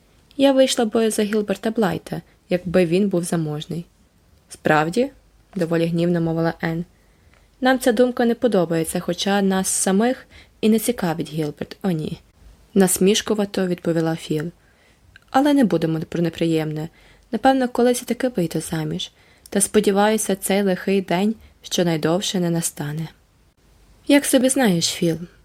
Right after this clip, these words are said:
але заміж без кохання не виходь", застерегла тітонька Джеймсіна. Серця, що на старий манір кохали, давно вже вийшли з моди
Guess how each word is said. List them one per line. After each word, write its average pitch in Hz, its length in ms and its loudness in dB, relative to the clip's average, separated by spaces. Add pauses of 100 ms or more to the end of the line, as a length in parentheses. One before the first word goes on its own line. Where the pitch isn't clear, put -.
але 170 280 4
заміж 175 420 0
без 208 180 -2
кохання 214 520 -2 (120)
не 151 180 -4
виходь", 156 500 -6 (340)
застерегла 165 520 -2
тітонька 175 440 -4
Джеймсіна. 156 640 -4 (1080)
Серця, 208 540 2
що - 220 -2
на 185 100 2
старий 185 320 0
манір 175 300 0
кохали, 208 640 -2 (340)
давно 165 420 0
вже 165 160 -2
вийшли 165 380 -2
з - 100 -4
моди 156 360 -4